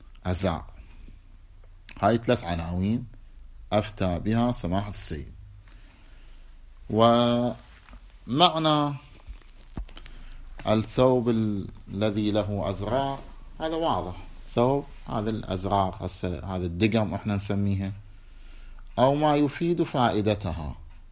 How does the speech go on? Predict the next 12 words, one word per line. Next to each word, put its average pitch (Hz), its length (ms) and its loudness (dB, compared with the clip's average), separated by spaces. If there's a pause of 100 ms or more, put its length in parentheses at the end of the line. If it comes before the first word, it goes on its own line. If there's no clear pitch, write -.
(480)
كل 104 140 2
ما 98 240 4
يفيد 92 380 -2
فائدة 85 540 0
هذه 87 300 -2
الأزرار 90 600 0 (1080)
فهو 101 540 4
محرم. 87 500 -2
مثل 110 220 2
إيش؟ 113 280 4
مثل 104 220 -2
اللاصق، 107 540 4